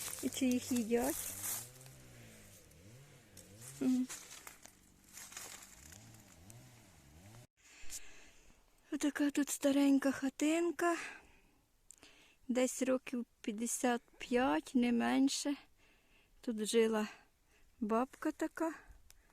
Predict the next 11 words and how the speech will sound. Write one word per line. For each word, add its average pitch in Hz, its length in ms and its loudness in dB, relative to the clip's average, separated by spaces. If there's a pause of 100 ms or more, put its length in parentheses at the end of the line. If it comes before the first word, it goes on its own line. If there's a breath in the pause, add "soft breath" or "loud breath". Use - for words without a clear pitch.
(840 soft breath)
а 208 120 -2
дівчата 233 560 0
із 220 120 0
Західної 220 760 0
України 254 580 2
приїжджали 226 600 0
сюди 220 300 -4
на 226 160 2
заробітки 214 680 -2
сапати - 480 -4
буряки. 214 600 -4